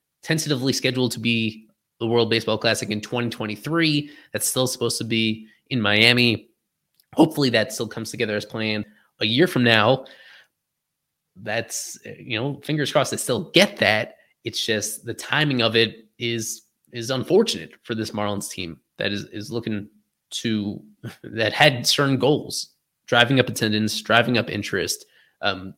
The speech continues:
showing the investments that they have legitimately made in the ballpark experience, in the ballpark playing conditions.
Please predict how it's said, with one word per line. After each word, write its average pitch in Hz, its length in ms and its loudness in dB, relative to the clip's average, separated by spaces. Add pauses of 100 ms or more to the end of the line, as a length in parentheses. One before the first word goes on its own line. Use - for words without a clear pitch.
(120)
showing 123 500 0
the 113 100 -2
investments 117 440 0
that 113 100 -2
they 135 120 4
have 220 280 2
legitimately 107 600 -4
made 98 400 -6 (280)
in 107 340 -4
the 170 60 -14
ballpark 110 400 0
experience, 135 640 0
in 117 120 -8
the 104 60 -4
ballpark 101 420 -4
playing 127 240 2
conditions. 113 600 -2